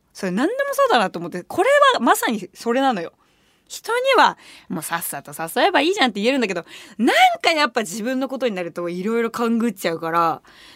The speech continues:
誘えずにいる。ただ、もうそこを突破して私は誘ってみます。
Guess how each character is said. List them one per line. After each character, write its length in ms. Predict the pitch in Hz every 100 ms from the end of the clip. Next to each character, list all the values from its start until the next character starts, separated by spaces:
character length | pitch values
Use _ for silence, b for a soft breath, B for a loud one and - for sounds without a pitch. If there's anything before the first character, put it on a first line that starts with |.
| B
誘 380 | 202 190 214
え 40 | 208
ず 120 | 202
に 140 | 190
い 60 | 185
る。 160 | 175 - _ _ _ _
た 160 | 311 349
だ、 320 | 277 254 - _ _ _
も 180 | - 294
う 40 | 262
そ 160 | 220
こ 120 | 214
を 60 | 262
突 160 | 220 202
破 140 | - 247
し 80 | -
て 100 | 220
私 220 | 185 214
は 60 | 190
誘 260 | 180 190 262
っ 20 |
て 160 | -
み 140 | 262 254
ま 160 | 294
す。 200 | 302 -